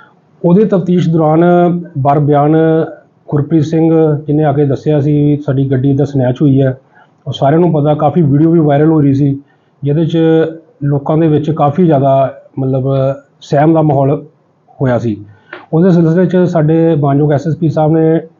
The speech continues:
ਟੀਮਾਂ ਦਾ ਗਠਿਤ ਕੀਤੀ, ਜਿਹਦੇ 'ਚ ਡੀ ਐਸ ਪੀ ਗਿੱਦੜਬਾਹਾ ਦੀ ਨਿਗਰਾਨੀ ਹੇਠ ਐਸ ਐਚ ਓ ਗਿੱਦੜਬਾਹਾ ਪਰਮਜੀਤ, ਸੀ ਆਈ ਏ ਇੰਚਾਰਜ ਗੁਰਿੰਦਰ, ਸਪੈਸ਼ਲ ਬ੍ਰਾਂਚ ਦੀਆਂ ਟੀਮਾਂ ਤੇ ਹੋਰ ਵੱਖ-ਵੱਖ ਟੀਮਾਂ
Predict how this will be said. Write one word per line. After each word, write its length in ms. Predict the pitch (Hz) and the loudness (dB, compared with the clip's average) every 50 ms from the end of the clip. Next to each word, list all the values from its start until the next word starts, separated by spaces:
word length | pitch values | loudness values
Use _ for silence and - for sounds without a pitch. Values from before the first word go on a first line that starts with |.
| _ _ | _ _
ਟੀਮਾਂ 280 | 151 139 143 147 147 151 | -2 0 0 2 2 2
ਦਾ 60 | 156 | 2
ਗਠਿਤ 300 | 135 131 - 156 135 151 | 0 0 -2 -2 -2 -2
ਕੀਤੀ, 260 | 139 147 143 156 151 | 0 0 0 2 2
ਜਿਹਦੇ 260 | 139 151 151 160 156 | 2 2 2 2 0
'ਚ 120 | 151 - 165 160 160 160 165 165 160 - - - - - - - - _ _ _ _ _ _ _ _ - | 0 0 0 0 2 0 0 -2 -6 -12 -20 -20 -20 -20 -20 -20 -20 _ _ _ _ _ _ _ _ -2
ਡੀ 160 | 123 139 143 156 | 0 2 4 4
ਐਸ 160 | 160 151 156 | 2 2 0
ਪੀ 180 | 160 170 147 | 0 0 0
ਗਿੱਦੜਬਾਹਾ 340 | 143 135 147 147 147 151 156 | 2 2 2 2 2 2 2
ਦੀ 80 | 151 160 | 2 2
ਨਿਗਰਾਨੀ 440 | 156 156 139 143 139 139 143 151 156 | 2 0 0 0 0 0 2 2 2
ਹੇਠ 220 | 156 151 147 156 156 151 156 156 - - _ _ _ _ _ _ | 2 2 2 2 0 0 0 -2 -6 -12 _ _ _ _ _ _
ਐਸ 220 | 135 135 - - 175 | -8 -8 -6 -4 -4
ਐਚ 200 | 156 143 156 175 | -4 -4 -2 -4
ਓ 60 | 160 | -2
ਗਿੱਦੜਬਾਹਾ 500 | 143 139 127 147 139 135 143 147 147 151 | -2 -2 0 0 0 2 2 2 2 0
ਪਰਮਜੀਤ, 540 | 147 151 - 135 143 156 156 160 160 156 156 160 156 156 151 147 - - _ _ | 0 -2 -4 -2 0 0 2 2 0 0 0 0 0 0 -2 -4 -6 -12 _ _
ਸੀ 280 | _ - - 135 143 | _ -8 -4 -2 0
ਆਈ 140 | 151 147 151 | 2 2 2
ਏ 100 | 160 160 | 2 2
ਇੰਚਾਰਜ 560 | 156 151 147 - 156 143 143 143 139 135 151 | 2 0 0 0 0 0 2 0 0 0 0
ਗੁਰਿੰਦਰ, 840 | 156 151 156 156 151 123 131 131 135 139 139 147 151 156 156 156 - - _ _ _ _ _ _ _ _ _ _ _ _ _ _ _ | 0 0 0 -2 -4 -4 -4 -2 0 0 2 2 2 0 0 -2 -4 -10 _ _ _ _ _ _ _ _ _ _ _ _ _ _ _
ਸਪੈਸ਼ਲ 420 | - - - 139 139 131 175 170 | -14 -6 -2 -2 0 2 2 0
ਬ੍ਰਾਂਚ 260 | 151 151 147 147 147 | 2 2 2 2 2
ਦੀਆਂ 140 | 147 151 147 | 2 2 0
ਟੀਮਾਂ 340 | 147 147 143 143 147 147 139 | 0 0 0 0 0 0 0
ਤੇ 120 | 143 165 | 0 -2
ਹੋਰ 260 | 135 117 139 180 208 | -2 0 0 0 2
ਵੱਖ-ਵੱਖ 440 | 190 170 160 147 - 160 165 143 - - | 2 0 0 -2 -2 -2 -4 -4 -4 -4
ਟੀਮਾਂ 320 | 151 139 139 139 139 | -4 -2 -2 0 0